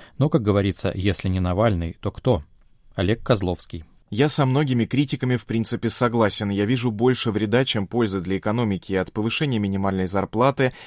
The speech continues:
Speaker 2: и от прогрессивного налогообложения, и от субсидирования ипотеки, и от многих других левых или популистских инициатив. В чём-то это шаг назад, даже по сравнению с нынешней экономической политикой.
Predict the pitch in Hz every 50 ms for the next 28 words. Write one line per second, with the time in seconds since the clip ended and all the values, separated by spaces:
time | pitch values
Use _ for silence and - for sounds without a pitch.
0 | - - 151 156 139 123 - - 127 113 95 101 104 92 - - 131 113 107 104
1 | 101 98 98 98 98 98 90 98 98 95 92 101 98 92 87 90 107 127 135 135
2 | 123 120 120 - - - - 135 147 151 143 - - 143 123 - - 120 104 101
3 | 127 127 127 127 123 120 120 120 - 139 135 - - 127 101 87 - 101 95 -
4 | - 135 135 120 - 113 117 123 143 131 127 123 110 104 110 110 98 95 110 123
5 | - - 117 101 98 107 131 139 123 107 - - - 110 117 113 107 98 - -
6 | 107 - - 110 101 98 101 98 - - 110 101 - - 101 98 95 - - 113
7 | 104 - - 110 98 - - - - - - - - - _ - - - 160 160
8 | 165 156 - 117 - - 147 156 - 131 123 - - 135 131 - 123 127 127 117
9 | 101 104 92 82 - 95 76 95 110 127 131 120 113 - 101 - 107 104 101 110
10 | 123 127 123 110 - - 107 113 127 135 123 - - 104 95 - - 101 95 98
11 | 101 - - 104 - - 107 87 - 110 107 107 92 - 101 - - 95 90 85